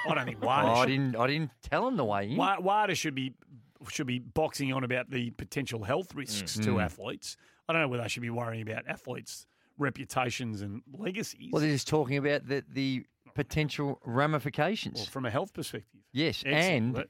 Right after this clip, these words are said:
Speaker 2: and also
Speaker 1: Well, I'm
Speaker 2: from
Speaker 1: s-,
Speaker 2: reputational damage.
Speaker 1: I'm suggesting that wada shouldn't be bothering themselves with that sort of
Speaker 2: Mm.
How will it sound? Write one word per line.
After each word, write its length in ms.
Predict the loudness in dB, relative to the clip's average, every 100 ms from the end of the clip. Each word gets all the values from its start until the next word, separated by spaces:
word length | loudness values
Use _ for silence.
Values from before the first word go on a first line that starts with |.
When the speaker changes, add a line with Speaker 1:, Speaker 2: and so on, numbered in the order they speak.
| 0
Speaker 2:
and 280 | 2 4 4
also 600 | 2 0 -2 0 0 0
Speaker 1:
Well, 60 | -2
I'm 40 |
Speaker 2:
from 100 | -2
Speaker 1:
s-, 100 | -2 -2
Speaker 2:
reputational 680 | -4 -4 -2 -2 -2 -8
damage. 240 | -6 -4 -4
Speaker 1:
I'm 60 |
suggesting 480 | -6 -8 -8 -10 -12
that 100 | -12
wada 240 | -14 -14 -14
shouldn't 240 | -12 -10
be 80 | -8
bothering 360 | -8 -6 -6 -8
themselves 400 | -12 -10 -10 -10
with 80 | -10
that 120 | -10
sort 200 | -8 -8
of 80 |
Speaker 2:
Mm. 100 | -8